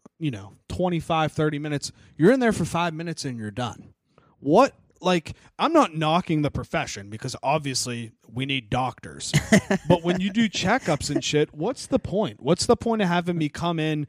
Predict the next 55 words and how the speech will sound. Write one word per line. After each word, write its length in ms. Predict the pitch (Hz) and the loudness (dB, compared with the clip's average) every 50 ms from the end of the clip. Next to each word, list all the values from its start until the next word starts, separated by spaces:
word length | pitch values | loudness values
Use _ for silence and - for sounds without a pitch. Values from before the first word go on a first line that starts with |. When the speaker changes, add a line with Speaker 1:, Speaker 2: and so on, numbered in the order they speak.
| _ - - _ | _ -16 -20 _
Speaker 1:
for 140 | - - 170 | -6 -4 -2
you 60 | 160 | -2
to 60 | 143 | -2
ask 360 | 123 131 143 160 170 - - | -2 -2 0 0 0 -2 -4
me 100 | 185 175 | -4 -6
how 240 | 165 165 170 170 165 | -6 -6 -6 -8 -8
I'm 140 | 156 151 147 | -8 -8 -6
doing, 280 | 131 147 151 151 151 143 | -2 0 0 2 0 -2
to 60 | 131 | -4
ask 320 | 120 123 139 147 - - | -6 -8 -8 -8 -8 -6
me 100 | 165 156 | -6 -4
if 100 | 156 139 | -4 -4
I'm 100 | 151 143 131 | -6 -6 -4
having 300 | 147 151 151 143 139 143 | -2 -2 -2 -2 -4 -4
any 180 | 143 139 135 | -4 -4 -4
problems? 520 | - - 143 139 143 143 139 143 143 127 123 | -2 0 2 2 2 2 0 -4 -6 -8 -8
You 60 | 127 | -6
knock 240 | 135 135 147 - - | -4 -4 -4 -4 -6
my 100 | 147 139 | -8 -6
knees 280 | 139 143 147 143 135 - | -2 0 0 -2 -2 -2
two 140 | - 147 | -4 -4
times 320 | 139 - 151 143 147 143 127 | -4 -2 -4 -4 -4 -4 -6
to 80 | 123 | -10
see 140 | 117 - 147 | -10 -10 -10
if 100 | 139 - | -10 -10
my 80 | 139 131 | -8 -6
legs 320 | 131 139 139 139 135 - | -4 -4 -4 -4 -6 -8
flap, 320 | - 147 135 131 135 139 - | -8 -6 -4 -4 -6 -6 -8
and 80 | 139 | -12
you're 80 | 139 139 | -12 -12
like, 160 | 139 131 - | -12 -10 -4
"All 100 | 160 185 | 0 2
right, 180 | 214 214 185 - _ _ _ _ _ | 2 2 0 -2 _ _ _ _ _
I'll 120 | - 135 - | -10 -10 -6
see 160 | - - 170 | -2 0 0
you 80 | 165 | 0
next 280 | 160 175 196 - - - | 0 -2 -4 -6 -8 -8
time." 280 | - 123 101 104 92 - _ _ _ _ - - _ - | -8 -8 -10 -10 -14 -18 _ _ _ _ -20 -20 _ -4
Well, 140 | - 190 202 | -2 -2 0
why? 480 | 196 214 302 349 370 294 175 - - - _ _ _ _ _ _ _ - | 2 4 6 6 6 6 4 0 -4 -20 _ _ _ _ _ _ _ 4
What 160 | 190 240 240 | 6 6 6
did 140 | - 269 214 | 6 4 4
we 120 | 240 247 | 4 2
do 140 | 202 240 226 | 4 2 2
this 240 | 190 254 330 - - | 2 2 0 0 -2
time 280 | - 170 165 170 185 | -2 -2 0 0 0
that 120 | 190 190 175 | -2 -2 2
you 80 | 185 | 2
have 100 | 202 202 | 2 2
to 80 | - 208 | 0 -2
see 160 | - - 233 | -6 -4 -4
me 100 | 220 220 | -4 -4
next 300 | 226 277 339 - - - | -4 -4 -6 -6 -6 -6
time? 300 | 175 123 95 95 95 - _ _ _ _ _ _ _ _ _ _ _ _ _ _ _ _ - | -6 -8 -10 -12 -18 -20 _ _ _ _ _ _ _ _ _ _ _ _ _ _ _ _ -10
Have 100 | 107 | -8